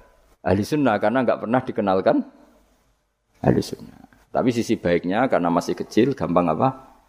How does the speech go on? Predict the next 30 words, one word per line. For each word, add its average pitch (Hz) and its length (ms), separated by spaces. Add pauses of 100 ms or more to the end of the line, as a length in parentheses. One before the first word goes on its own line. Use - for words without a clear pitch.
(260)
Hafal. 113 480
Kemudian 104 480
orang 98 180
tuanya 107 380
niat 95 240
benain 87 480
akidah 92 400
ahli 90 80
sunnah. - 340 (1000)
Ada 107 240
yang 110 80
sebaliknya - 800 (400)
dibelajarkan 82 640
ahli 85 160
sunnah 80 320
dulu 95 340
baru 120 300 (640)
ngapalkan. 82 560
Mungkin 120 240
sisi 131 320
negatifnya 110 580
mungkin 101 480
loh. - 80 (640)
Nak - 160
isu 104 160
teke 110 260
tuwek-tuwek 104 480
ngene 110 160
iki 123 160
kan. 127 160